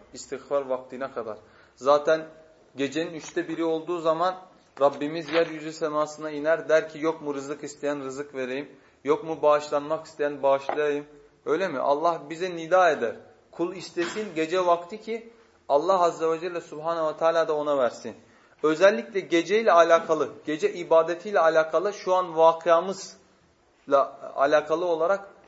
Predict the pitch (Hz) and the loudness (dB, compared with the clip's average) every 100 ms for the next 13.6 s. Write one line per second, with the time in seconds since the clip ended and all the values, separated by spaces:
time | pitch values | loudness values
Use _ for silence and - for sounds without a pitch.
0 | _ 165 170 170 175 180 160 151 143 139 | _ -6 -4 -4 -6 -4 -2 -4 -2 -2
1 | - 131 - - 165 156 143 147 139 139 | -2 -8 -8 -12 -10 -6 -6 -2 0 0
2 | 139 147 139 120 120 113 113 123 147 - | -2 -12 -14 -16 -14 -12 -8 -10 -10 -18
3 | _ _ _ _ - 131 214 - 240 240 | _ _ _ _ -14 -6 -6 -4 -4 -2
4 | - 180 175 - - _ _ _ _ _ | 2 4 4 0 -12 _ _ _ _ _
5 | _ _ _ _ _ _ - - 220 214 | _ _ _ _ _ _ -8 -4 -2 -4
6 | - 156 170 165 165 160 185 - _ _ | -2 4 6 6 2 -2 -4 -10 _ _
7 | - 220 - - 156 160 156 160 175 180 | -2 -2 -2 4 6 6 2 0 -2 2
8 | 151 135 127 123 120 - 175 202 _ _ | 4 4 2 -6 -8 -12 -14 -14 _ _
9 | _ 139 135 180 202 220 220 196 156 131 | _ -6 2 2 4 0 -2 2 2 0
10 | - 120 107 - 98 101 98 98 95 - | -6 -4 -4 -6 -12 -12 -14 -16 -18 -20
11 | _ _ - - 175 240 214 214 - 190 | _ _ -10 4 6 6 4 0 0 0
12 | 208 214 220 202 220 - 226 220 208 208 | 0 0 -2 -2 -8 -2 0 0 -4 0
13 | 202 - 139 123 117 - | 2 2 -2 -8 -10 -16